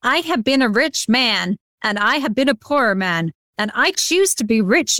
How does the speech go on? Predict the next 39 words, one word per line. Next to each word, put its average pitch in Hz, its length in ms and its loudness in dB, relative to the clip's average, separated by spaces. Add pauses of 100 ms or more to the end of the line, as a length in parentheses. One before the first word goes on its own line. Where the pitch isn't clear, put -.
every 311 420 0
fucking 285 380 0
time, 185 380 0
'cause - 160 0
at - 80 -2
least 277 380 2
as 190 120 2
a 180 80 2
rich 285 320 0
man, 220 380 0
when 190 160 0
I 202 100 0
have 202 280 -2
to 180 80 -6
face 196 260 -2
my 180 120 0
problems, 214 580 0
I 302 160 2
show 240 340 -2
up 277 180 0
in 208 120 0
the 190 40 0
back 233 280 -2
of 262 80 -2
a 311 40 2
limo 220 480 2
wearing 196 360 0
a 175 80 -2
two 320 320 0
thousand 285 480 0
dollar 226 280 0
suit - 480 -2
and 180 140 2
a 175 80 0 (140)
forty 311 340 2
thousand 220 500 0
gold 226 280 0
fucking 240 480 0
watch." - 560 -2